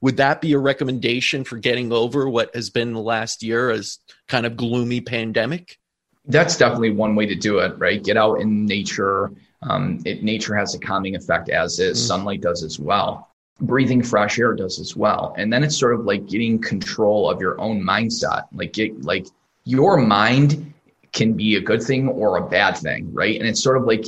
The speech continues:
Speaker 2: a lot of people internally struggle with sort of these negative thoughts that keep surfacing. And if you can get in control of your mindset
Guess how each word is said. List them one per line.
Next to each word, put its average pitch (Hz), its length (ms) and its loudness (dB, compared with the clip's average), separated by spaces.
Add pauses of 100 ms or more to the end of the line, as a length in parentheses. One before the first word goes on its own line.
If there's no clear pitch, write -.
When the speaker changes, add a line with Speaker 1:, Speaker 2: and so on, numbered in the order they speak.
(160)
Speaker 2:
a 98 80 -4
lot 101 260 2
of - 120 -4
people - 300 -2
internally 110 540 -2
struggle 101 480 0
with 95 300 -2 (220)
sort 104 200 0
of 101 160 0 (280)
these 104 360 -2
negative 107 480 2
thoughts 107 500 2
that - 160 0
keep 101 280 -6
surfacing. 64 840 -2
And 104 160 -2
if 104 120 -6
you 139 60 2
can 143 180 0
get 127 280 0
in 107 160 -2
control 135 520 2
of 113 60 -2
your 104 120 0
mindset 76 560 0